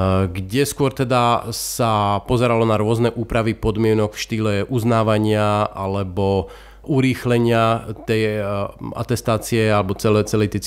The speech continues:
cirkulácie, kde dnes sú reálne prekážky, ktoré celý tento proces, e, brzdia. A toto bol jeden z takých bodov, kde sa ukázalo, že viacero tých, e, predstaviteľov politických strán za zdravotníctvo, aspoň minimálne v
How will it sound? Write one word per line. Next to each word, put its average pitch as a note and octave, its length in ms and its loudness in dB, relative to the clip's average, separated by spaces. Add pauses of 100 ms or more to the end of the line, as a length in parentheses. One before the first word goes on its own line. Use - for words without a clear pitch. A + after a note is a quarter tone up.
cirkulácie, G#2+ 480 2 (640)
kde G#2 840 2
dnes A2+ 600 2
sú A#2 640 2 (400)
reálne A2+ 480 2
prekážky, G2+ 640 -2
ktoré G#2 320 -2
celý G#2 240 -2
tento G2+ 260 -2
proces, - 480 -4
e, F#2 160 -2
brzdia. A2 560 0 (260)
A - 140 -8
toto D#3+ 160 2
bol D#3 160 4
jeden D3+ 160 4
z C#3+ 80 0
takých C#3 240 0
bodov, A#2+ 240 4
kde A#2 140 -2
sa A#2+ 200 4
ukázalo, A#2+ 640 0
že A#2 80 2
viacero A2+ 400 2
tých, - 260 -6
e, A2+ 80 -6 (460)
predstaviteľov A#2 560 0
politických A2+ 480 -4
strán A2+ 240 0
za G2+ 80 0
zdravotníctvo, A2 560 0
aspoň - 240 2
minimálne B2+ 400 4
v - 180 -10